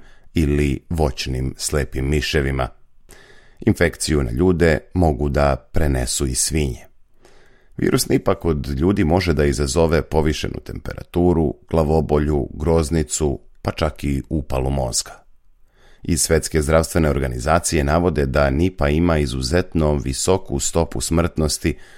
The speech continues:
koja varira između četrdeset i sedamdeset pet procenata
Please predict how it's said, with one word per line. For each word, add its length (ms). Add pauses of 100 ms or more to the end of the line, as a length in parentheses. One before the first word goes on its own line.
(120)
koja 160
varira 380
između 420
četrdeset 760
i 100
sedamdeset 880
pet 260
procenata 720